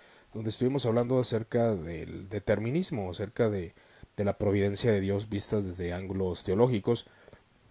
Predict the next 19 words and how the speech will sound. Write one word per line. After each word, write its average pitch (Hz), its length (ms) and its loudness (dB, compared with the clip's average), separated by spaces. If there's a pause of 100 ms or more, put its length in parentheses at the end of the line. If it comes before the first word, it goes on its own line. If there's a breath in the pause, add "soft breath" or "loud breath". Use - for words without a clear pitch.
(160)
y 98 80 -8
nos 110 100 0
damos 143 220 4
cuenta 143 200 4
de 127 120 6
que 110 80 0
el 104 40 0
Señor, 107 380 2
pues, - 220 -2
tiene 113 180 0
el 117 80 -2
control 95 300 -2
de 95 100 0
todo, 85 260 -2
eso 90 200 -4
es, - 100 -6
eso 101 380 -4
es - 140 -4
indiscutible. 101 760 -2